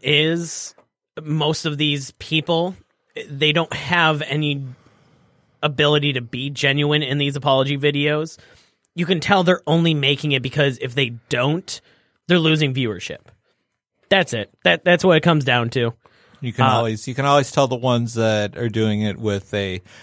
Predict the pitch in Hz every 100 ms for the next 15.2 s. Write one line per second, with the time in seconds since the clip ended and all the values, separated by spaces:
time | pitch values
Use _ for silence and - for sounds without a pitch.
0 | - _ 113 107 104 101 95 - 101 95
1 | 95 92 87 78 57 65 87 - - -
2 | _ - 160 170 123 98 - - _ -
3 | - _ _ _ _ 127 131 131 131 -
4 | - 185 143 233 247 185 - - 170 -
5 | 233 202 180 190 196 170 160 147 160 151
6 | 151 127 123 131 151 - 127 127 123 -
7 | 139 139 139 143 143 - 156 139 139 135
8 | - 135 135 127 120 120 123 123 131 131
9 | 123 131 135 139 131 123 123 123 131 -
10 | - - - 180 233 - 190 156 165 147
11 | 143 135 123 113 123 117 - _ - 202
12 | 208 190 165 - 139 135 139 127 135 139
13 | 147 139 131 127 - _ _ _ _ 135
14 | 131 139 151 147 139 - 147 135 - 135
15 | 131